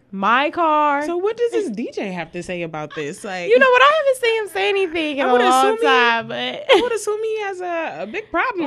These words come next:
Speaker 1: Right.
Speaker 2: with another nigga claiming his whole
Speaker 1: Like, I think it
Speaker 2: vehicle.
Speaker 1: was a female, though, which is even more crazy.
Speaker 2: That's,
Speaker 1: Like,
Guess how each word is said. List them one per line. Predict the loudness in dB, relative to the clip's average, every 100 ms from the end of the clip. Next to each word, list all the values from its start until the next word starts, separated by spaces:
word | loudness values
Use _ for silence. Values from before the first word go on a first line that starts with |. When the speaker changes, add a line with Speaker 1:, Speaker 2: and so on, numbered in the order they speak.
| 6
Speaker 1:
Right. | 8 8
Speaker 2:
with | 6
another | 2 0
nigga | -2 -4
claiming | -2 -2 -2 -2
his | -2 -2
whole | -2 4
Speaker 1:
Like, | 6 6 6
I |
think | 8
it | 8
Speaker 2:
vehicle. | 6
Speaker 1:
was | 6
a | 4
female, | 4 4 4 6 4 4
though, | 6 4 4
which | 2 0
is | -2 -4
even | 2 2 4 2
more | 4 4 4
crazy. | 6 6 6
Speaker 2:
That's, | 4 2
Speaker 1:
Like, | 4 4 2 -4